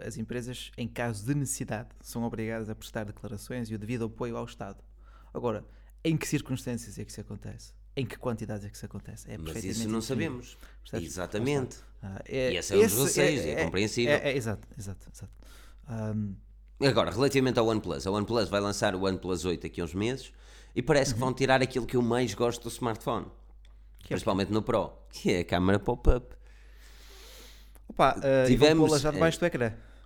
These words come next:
Speaker 2: Não, vão pô-la num buraquinho no canto superior esquerdo.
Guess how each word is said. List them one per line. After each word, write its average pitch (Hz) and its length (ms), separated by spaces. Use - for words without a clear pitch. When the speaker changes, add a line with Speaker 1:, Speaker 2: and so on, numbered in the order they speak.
Speaker 2:
Não, 147 680
vão 127 140
pô-la 135 240
num 135 200
buraquinho 131 800
no 104 180
canto 107 240
superior 110 300
esquerdo. 113 440